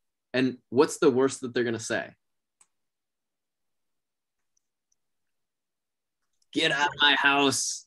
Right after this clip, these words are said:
I hate you." <laughs> No, they're gonna say no, right?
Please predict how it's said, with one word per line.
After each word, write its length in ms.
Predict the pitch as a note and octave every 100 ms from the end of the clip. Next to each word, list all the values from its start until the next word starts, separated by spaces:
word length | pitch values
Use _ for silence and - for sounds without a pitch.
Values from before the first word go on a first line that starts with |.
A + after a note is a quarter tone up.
| -
I 140 | B2
hate 320 | C3 D3+ D3
you." 280 | C#3 C3+ A2 - _ _ -
<laughs> 80 | - - F#2+ - _ _ _ G#2+
No, 120 | A2+ - - _ _
they're 80 | A#2
gonna 120 | B2
say 220 | A2+ C#3+
no, 260 | A#2+ A#2+ - - _ -
right? 300 | G2 A2+